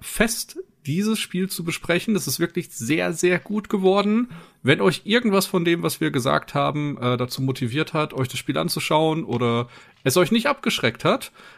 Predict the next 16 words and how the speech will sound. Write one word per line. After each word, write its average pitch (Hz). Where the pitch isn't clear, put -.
äh, 156
<laughs> -
stellt -
euch 214
darauf 180
ein, 156
ihr 135
werdet 143
ein 123
wunderschönes 156
Spiel 135
sehen, 139
das 139
komplett 165
optimiert 151
ist. 226